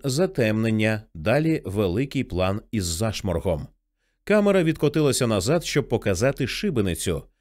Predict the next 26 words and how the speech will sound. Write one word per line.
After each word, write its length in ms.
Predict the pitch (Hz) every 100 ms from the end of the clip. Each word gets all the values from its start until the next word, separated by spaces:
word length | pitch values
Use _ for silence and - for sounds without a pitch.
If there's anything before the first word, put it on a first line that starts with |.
| _ _
навколо 400 | 202 - 175 139
якої 400 | 98 147 160 139
тіснилася 680 | 110 98 - 139 120 - 120
юрба 540 | 95 95 78 90 87 78
гав. 360 | 85 - - _ _ _ _ _ -
Професора 600 | 123 156 196 - 185 -
Еспінозу 640 | 139 - - 143 202 180 185
повели 460 | 143 127 165 160
вгору 380 | 123 95 139 147
сходами. 600 | - - 196 95 85 76 - _ _
Коли 280 | - 104 117
йому 220 | 110 127
на 120 | 117
шию 340 | - 131 139 117
накинули 460 | 107 123 117 110
мотузку, 720 | 92 80 190 - - 80 76 - - - -
погляд 440 | 214 208 196 190
нещасного 800 | 131 131 120 - 170 160 165 147
зупинився 800 | 110 107 95 90 165 147 151 147 - _ _ -
на 140 | 202
чоловікові 840 | - 190 139 135 156 151 147 147 -
в 80 |
чернечій 720 | - 139 113 101 117 - 127 120
ризі 480 | 196 123 98 82 - _
з 120 | -
каптуром, 640 | - 208 - 135 82 71